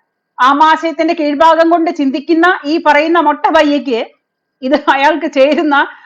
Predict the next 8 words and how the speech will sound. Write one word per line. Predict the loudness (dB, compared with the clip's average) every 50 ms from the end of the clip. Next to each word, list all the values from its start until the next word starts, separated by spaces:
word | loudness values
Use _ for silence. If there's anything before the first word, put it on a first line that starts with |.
| -8 -4
അയാളുടെ | -2 0 0 2 0 0 0 0
പേരിനെ | 0 0 2 0 0 2 2 2
അന്വർത്ഥമാക്കുന്ന, | 2 2 2 2 2 2 2 0 0 2 2 0 0 -2 -2 0 0 -2 -2 -6 -12 -12 -4 -2
അയാളുടെ | 0 0 0 2 0
ഡോക്ടറേറ്റിനെ | 0 2 4 4 2 2 0 -4 -4 -4 -4 -4 -4 -4 -2 0 0
അന്വർത്ഥമാക്കുന്ന | 2 2 2 2 0 0 -2 0 0 0 0 0 -2 -2 0 -2 -2 -2 -8 -14 _ -4
കൃത്യമായ | -4 -4 -4 -6 -6 -4 -2 2 2 2 4 4
വാക്കാണിത്, | 4 4 2 2 2 2 0 0 0 -2 0 0 0